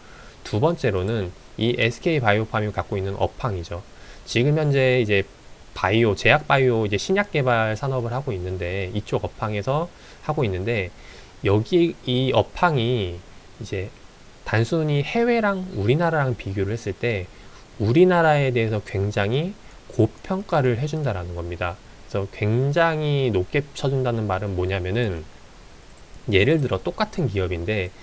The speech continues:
A라는 기업이 이제 해외에서 상장하는 거랑 우리나라에서 상장을 할 때 그 가치가 달라진다라는 거죠. 대표적으로 이제 우리나라 이제 삼성전자 같은 경우, 지금 삼성전자와 애플의 시총을 비교하시는 분들이 계신데,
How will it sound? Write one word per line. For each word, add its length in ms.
A라는 540
기업이 720
이제 120
해외에서 580
상장하는 540
거랑 440
우리나라에서 680
상장을 400
할 180
때 420
그 180
가치가 540
달라진다라는 800
거죠. 260
대표적으로 680
이제 160
우리나라 680
이제 160
삼성전자 580
같은 260
경우, 300
지금 240
삼성전자와 960
애플의 500
시총을 460
비교하시는 560
분들이 300
계신데, 840